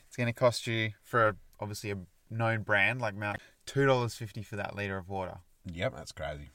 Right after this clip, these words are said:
Speaker 1: That's crazy.
Speaker 2: Mm-hmm.
Speaker 1: All they literally do is probably turn a tap on and fill up the bottle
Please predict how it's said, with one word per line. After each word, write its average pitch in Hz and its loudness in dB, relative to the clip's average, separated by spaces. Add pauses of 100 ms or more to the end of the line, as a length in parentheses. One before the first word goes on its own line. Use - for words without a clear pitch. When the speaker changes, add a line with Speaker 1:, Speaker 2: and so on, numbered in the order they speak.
(1000)
Speaker 1:
That's - -2
crazy. 95 0 (180)
Speaker 2:
Mm-hmm. 107 -8
Speaker 1:
All 160 4
they 151 10
literally 135 2
do 127 4
is 110 2
probably 117 -2
turn 120 -2
a 117 2
tap 123 -2
on 101 -4
and 101 -8
fill - -2
up 95 6
the 107 -6
bottle 107 4